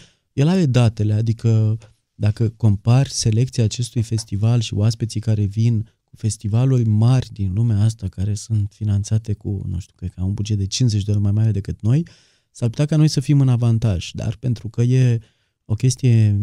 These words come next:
micuță care se recomandă tocmai prin faptul că e informală și foarte apropiată, uh, genul ăsta de relație pe care am eu nevoie să o am cu oamenii, caldă și calmă, că nu suport să lucrez, uh,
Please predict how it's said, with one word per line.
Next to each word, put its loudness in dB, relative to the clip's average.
micuță -2
care 0
se -6
recomandă 0
tocmai -2
prin -4
faptul -6
că -6
e 2
informală -2
și -6
foarte -4
apropiată, -4
uh, 0
genul 4
ăsta 2
de 4
relație 2
pe -2
care 0
am 4
eu 2
nevoie 2
să -2
o -2
am 0
cu -8
oamenii, 2
caldă 2
și -2
calmă, 2
că -6
nu 2
suport -4
să -12
lucrez, -4
uh, -2